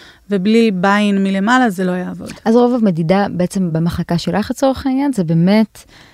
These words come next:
Speaker 2: לראות כמה בעצם לידים הבאנו מתוך, אה, מיטאפים, אירועים, או איזה קמפיין שהוא סושיאל מדיה, ועל בסיס זה
Speaker 1: על בסיס זה אני יודעת עד כמה אני באמת מגיעה לקהל שלי.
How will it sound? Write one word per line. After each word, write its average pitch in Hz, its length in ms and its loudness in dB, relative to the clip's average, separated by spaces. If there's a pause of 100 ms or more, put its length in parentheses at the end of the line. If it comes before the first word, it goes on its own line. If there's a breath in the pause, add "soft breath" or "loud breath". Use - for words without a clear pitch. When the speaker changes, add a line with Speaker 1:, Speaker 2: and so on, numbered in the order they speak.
(160 soft breath)
Speaker 2:
לראות 185 400 2
כמה 220 240 2
בעצם 196 340 2
לידים 196 260 2
הבאנו 208 260 0
מתוך, 185 380 -2
אה, 175 100 0
מיטאפים, 196 440 0
אירועים, 196 440 2
או 180 160 2
איזה 175 140 4
קמפיין 185 320 -2
שהוא 170 120 -4
סושיאל 180 340 -4
מדיה, 294 240 2
ועל 170 240 -4
בסיס - 280 -4
זה 180 200 2 (400 soft breath)
Speaker 1:
על 208 140 -2
בסיס 302 260 0
זה 240 180 2
אני 220 140 2
יודעת 220 340 0
עד 208 160 -4
כמה 220 300 0
אני 196 320 0
באמת 185 400 0
מגיעה 185 320 2
לקהל 180 440 -4
שלי. 175 260 -12